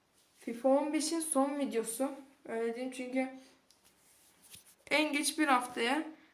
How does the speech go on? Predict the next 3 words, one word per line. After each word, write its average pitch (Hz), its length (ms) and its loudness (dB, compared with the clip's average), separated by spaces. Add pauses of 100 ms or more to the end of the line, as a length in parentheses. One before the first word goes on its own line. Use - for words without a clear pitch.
kapanacaktır 277 1040 2 (140)
sunucular. 233 760 -4 (1900)
Güzel. 226 320 -4